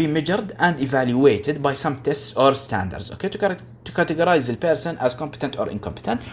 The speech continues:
وأيضًا هذا حكينا عنه بالمد، أوكي؟ لما مثلًا تيجي تسأل المريض بعض الأسئلة، وبناء على إجاباته تقرر إنه هذا الإنسان competent ولا مش competent. فإيش الأمثلة على هذا؟ Time and place orientation، تسأله: "شو اليوم؟ متى؟ شو التاريخ؟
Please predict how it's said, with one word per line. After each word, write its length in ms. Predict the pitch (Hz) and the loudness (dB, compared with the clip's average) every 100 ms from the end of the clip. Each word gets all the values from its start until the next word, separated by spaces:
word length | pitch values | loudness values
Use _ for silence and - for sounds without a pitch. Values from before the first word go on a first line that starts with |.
| - - - | -16 -12 0
وأيضًا 320 | 135 226 196 | 6 6 6
هذا 180 | 185 175 | 2 0
حكينا 260 | - 202 | 0 0
عنه 180 | 147 160 | 0 0
بالمد، 420 | 123 127 143 95 | 0 0 0 -2
أوكي؟ 280 | - - 143 | -8 -2 0
لما 320 | 143 123 120 | 2 2 2
مثلًا 220 | 120 123 117 | 2 -2 -8
تيجي 240 | 135 113 | -8 -6
تسأل 240 | 113 104 | -4 -4
المريض 240 | 110 120 127 107 | 0 2 2 2
بعض 140 | 120 | 0
الأسئلة، 500 | 120 - - 127 180 - - - - - - | 0 -4 -2 0 0 -2 -16 -20 -20 -20 -10
وبناء 560 | - 120 123 170 196 175 | -4 0 2 6 6 6
على 300 | 139 185 156 | 4 4 4
إجاباته 520 | 156 180 180 180 190 | 2 2 4 4 2
تقرر 440 | 180 - 185 151 127 | -2 -2 0 2 0
إنه 160 | 127 | -2
هذا 260 | 139 170 156 | 2 4 4
الإنسان 400 | 135 147 160 123 165 | 0 -2 -2 0 2
competent 460 | 165 180 180 175 | 0 -2 -6 -2
ولا 140 | - 127 | -2 -2
مش 120 | - | -2
competent. 460 | 98 92 - 92 - - - - - - - - - - | -4 -6 -8 -8 -10 -20 -20 -20 -20 -20 -20 -20 -20 2
فإيش 320 | 190 190 - | 4 4 2
الأمثلة 320 | 170 175 147 | 0 2 2
على 140 | 139 | 2
هذا؟ 320 | 135 131 156 - - - - 185 | 2 2 2 -2 -10 -20 0 4
Time 160 | 185 | 4
and 220 | 143 147 | 2 -2
place 200 | 175 185 | -4 -4
orientation، 400 | 214 220 202 - 143 | -4 0 0 0 -4
تسأله: 360 | 240 - - | -4 -4 -4
"شو 200 | - 180 | 0 2
اليوم؟ 420 | 143 147 131 101 | 2 4 2 2
متى؟ 340 | 123 143 110 104 | 0 2 2 2
شو 140 | - | 0
التاريخ؟ 560 | 143 139 139 143 87 | -2 2 4 4 2